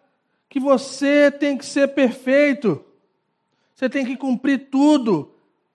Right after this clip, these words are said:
Você tem que viver de acordo com todas essas regras. E basta você acordar um dia de manhã e já era.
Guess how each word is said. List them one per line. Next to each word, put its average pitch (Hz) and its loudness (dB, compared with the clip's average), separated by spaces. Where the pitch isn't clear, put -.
Você 254 -6
tem 269 -4
que 262 -8
viver 262 0
de 233 -2
acordo 277 0
com 262 -6
todas 277 2
essas 262 -2
regras. 240 0
E 226 -10
basta 254 2
você 247 -2
acordar 233 0
um 262 -2
dia 240 -2
de 220 -2
manhã 247 0
e 190 -6
já 233 0
era. 254 -2